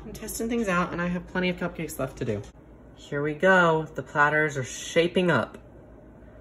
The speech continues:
I have done so many by now. So I have four cupcakes left and I have a lot of lemon frosting. So I'm gonna see how many different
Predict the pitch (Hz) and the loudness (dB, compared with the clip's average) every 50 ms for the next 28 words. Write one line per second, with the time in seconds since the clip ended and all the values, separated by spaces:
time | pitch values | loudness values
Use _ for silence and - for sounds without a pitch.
0 | - _ _ _ _ _ _ _ _ - 156 170 180 185 196 202 180 - - 165 | -20 _ _ _ _ _ _ _ _ 0 2 2 2 4 2 0 0 2 4 4
1 | 160 156 156 165 160 - - - - 175 165 165 160 156 151 139 139 127 123 120 | 4 4 2 0 -4 -6 -8 -4 0 2 2 4 4 2 4 4 4 4 4 2
2 | 110 110 120 - - 135 127 127 - - - 147 151 160 170 - 208 202 - - | 0 0 -2 0 0 2 2 2 0 0 2 4 4 4 4 2 0 -2 0 0
3 | 233 226 - - 175 151 143 143 - - - - - 139 135 131 127 127 123 123 | -2 -2 -2 0 2 2 2 0 -2 -8 -14 -10 -4 -2 0 0 0 0 -2 -6
4 | - _ _ _ _ _ - - - 131 156 165 156 139 127 127 135 143 151 147 | -10 _ _ _ _ _ -20 -8 -2 0 2 2 2 2 4 4 4 2 2 -2
5 | 151 151 151 147 143 - 139 131 135 - - 143 143 139 - - 131 131 139 151 | -2 -2 -4 -4 -2 0 0 0 0 -2 -4 -4 -4 -4 -4 -2 -2 -2 -2 -2
6 | 156 156 - - 151 143 143 143 147 143 135 131 131 - 160 170 - - 202 - | -4 -4 -6 -6 -6 -6 -4 -4 -2 -2 -2 0 0 2 2 2 2 2 0 0
7 | - | -2